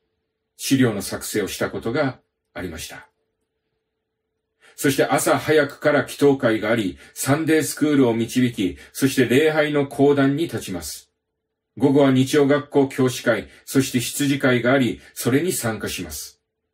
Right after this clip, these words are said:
そして月曜日には対外的なミーティング、終日には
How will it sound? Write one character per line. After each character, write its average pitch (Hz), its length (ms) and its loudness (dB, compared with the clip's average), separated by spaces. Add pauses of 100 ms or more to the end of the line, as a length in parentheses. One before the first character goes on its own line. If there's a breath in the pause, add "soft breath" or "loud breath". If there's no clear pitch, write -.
(340)
そ 147 100 2
し 135 60 -2
て 143 100 4
月 135 320 2
曜 180 180 4
日 135 80 4
に 120 120 2
は 139 280 2 (240 loud breath)
対 139 280 0
外 147 200 2
的 139 220 -2
な 165 140 2
ミ 117 220 0
ー - 20 -18
テ 113 80 0
ィ 104 80 -2
ン - 20 -6
グ、 87 220 -4 (180 soft breath)
終 147 320 2
日 139 300 0
に 156 80 0
は 123 240 0